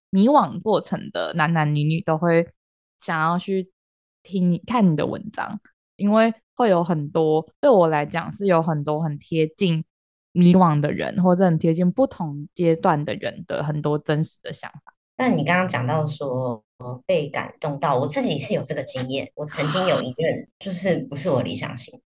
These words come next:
Speaker 1: 嗯。
Speaker 2: 可是因为他，我，我觉得还有会这样子的原因，有一部分是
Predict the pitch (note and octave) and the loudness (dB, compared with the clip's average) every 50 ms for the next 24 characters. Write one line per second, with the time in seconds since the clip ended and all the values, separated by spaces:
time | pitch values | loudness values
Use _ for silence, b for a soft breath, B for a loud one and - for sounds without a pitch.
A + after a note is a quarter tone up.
0 | _ _ - G#3 F#3+ F3 F3+ F#3+ G3+ G3 - _ _ - D#3+ D#3 D#3 G3+ G3+ F#3+ | _ _ -2 0 0 2 0 -2 -4 -8 -12 _ _ -8 -6 -4 -2 -4 -4 -4
1 | F#3+ F#3 F#3 F#3+ F3+ E3+ D#3+ D#3 E3 D#3+ D3+ D3 D3 C#3+ C#3 C#3+ C#3+ D3+ D#3 - | -4 -2 0 0 0 -2 -4 -6 -6 -6 -4 -4 -4 -6 -8 -8 -10 -12 -12 -8
2 | - D3+ D3+ D3+ D3+ - - E3 D#3+ D#3 D#3 E3+ E3+ G#3+ G#3 G3+ F3 F3 D#3 C#3+ | -6 -4 -4 -4 -6 -6 -4 -4 -2 -2 0 0 2 2 2 2 2 2 2 0
3 | - - - _ _ - - A#3+ G#3 F#3 F3+ - - G#3 F#3+ F#3 F3+ E3+ D#3+ D#3 | -2 -6 -12 _ _ -2 0 0 0 0 -2 -2 0 0 0 0 0 -2 -4 -6
4 | D3 C3+ C3 B2 F#2+ A2 G#2 C#3 C#3 C3+ C#3+ C3 B2+ B2+ C3 - E3+ D#3+ D3+ D3+ | -6 -6 -6 -6 -6 -6 -6 -6 -6 -6 -4 -6 -6 -8 -8 -6 -6 -6 -4 -4
5 | E3+ D3+ C3+ C3+ C3+ - - D#3 | -4 -4 -4 -4 -6 -6 -4 -2